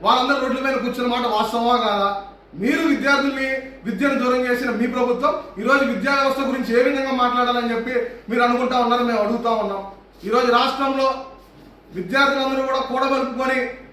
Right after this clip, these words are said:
యుద్ధం అన్నాం, సిద్ధం అన్నాం. ఈరోజు విద్యార్థులు కూడా అందరూ కూడబలుపుకొని నేను సిద్ధంగా ఇంటికి పంపించిన మాట వాస్తవం కాదా? ఈరోజు మళ్ళీ నిన్నేమో రైతు పోరని చెప్పి రైతులతో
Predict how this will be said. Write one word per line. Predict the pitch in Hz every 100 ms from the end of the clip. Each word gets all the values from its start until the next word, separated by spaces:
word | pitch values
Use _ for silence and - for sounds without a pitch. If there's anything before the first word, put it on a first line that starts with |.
| 165 226
యుద్ధం | 190 269 269
అన్నాం, | 262 262 262
సిద్ధం | 254 269 269
అన్నాం. | 262 254 233 - - 185
ఈరోజు | 240 247
విద్యార్థులు | 202 254 269 269
కూడా | 269 254
అందరూ | 262 240
కూడబలుపుకొని | 254 262 247 247 262 247 - -
నేను | 202 247 247
సిద్ధంగా | 240 269 269 254 - - - -
ఇంటికి | 233 269 254
పంపించిన | 240 226 240 240
మాట | 247 240 226
వాస్తవం | 233 240 220
కాదా? | 202 220 - - - - - 175
ఈరోజు | 220 247 240
మళ్ళీ | 247 269 233 - - -
నిన్నేమో | 196 240 254 269 247
రైతు | 247 -
పోరని | 262 262 254 254
చెప్పి | 254 269 247 214
రైతులతో | 233 233 247 262